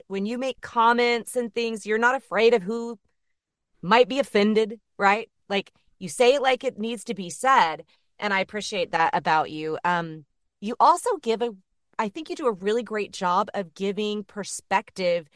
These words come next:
different perspectives to topics that oftentimes it's, "This is the only way," right? Like,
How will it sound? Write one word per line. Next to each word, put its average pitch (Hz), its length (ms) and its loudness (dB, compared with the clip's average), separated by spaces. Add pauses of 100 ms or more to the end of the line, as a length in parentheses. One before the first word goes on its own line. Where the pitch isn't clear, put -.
(200)
different 277 280 -4
perspectives 214 560 -6
to 196 120 -6
topics 196 520 2
that 196 320 -2 (1160)
oftentimes 359 580 6
it's, 262 300 -2 (680)
"This 349 180 -4
is 269 120 -2
the 180 200 -2
only 311 420 4
way," 180 400 4 (100)
right? 214 300 4
Like, 202 240 -2